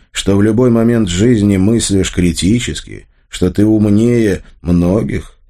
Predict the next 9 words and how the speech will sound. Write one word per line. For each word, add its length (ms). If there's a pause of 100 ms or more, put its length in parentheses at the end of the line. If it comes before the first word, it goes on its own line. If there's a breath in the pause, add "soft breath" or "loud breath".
(260)
ты 160
на 120
крючке. 680 (360)
Тобой 380
уже 420
манипулируют». 920 (420)
«Я 260
знаю». 440 (560)
«Что?» 520